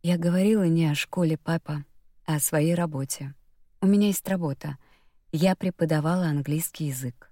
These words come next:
как и ты. А сейчас я журналистка и писательница. Пишу о еде». Некоторое время папа хмуро взирал на меня. Я не знала, что еще сказать.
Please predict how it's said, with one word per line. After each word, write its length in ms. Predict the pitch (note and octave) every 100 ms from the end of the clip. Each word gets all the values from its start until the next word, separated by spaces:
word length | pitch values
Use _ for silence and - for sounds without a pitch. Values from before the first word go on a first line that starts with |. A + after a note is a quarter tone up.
| -
как 260 | G3+ -
и 40 | D3
ты. 300 | - B2 C3 _ _ _ _
А 100 | D#3+
сейчас 500 | D3+ D3 - F#3 - D3
я 160 | D#3+
журналистка 840 | F3+ G3 F#3 F3 C#3 - - D3+ D3 _ -
и 60 |
писательница. 1000 | - E3 - C#3+ - D#3 D3+ - - D3+ - _ _ _
Пишу 360 | F3 - A3 B3+
о 60 |
еде». 540 | G3 C#3 B2 C#3+ C#3 C#3+ _ _ _ - - _ _ _ _ -
Некоторое 500 | F3 F3 - D3+ D3
время 300 | D#3 F#3+ D#3
папа 340 | - D#3 D3+
хмуро 480 | - - D3 F3 F3
взирал 440 | D#3 C#3+ D3 B2+
на 80 | B2
меня. 380 | B2+ B2+ B2 C3 - - _ _ _ _ _ -
Я 180 | E3+ G3+
не 120 | G3+
знала, 380 | F3 G3 F#3 D3+
что 240 | - -
еще 280 | C#3+ C#3 C3+
сказать. 640 | - - B2+ C3 B2 -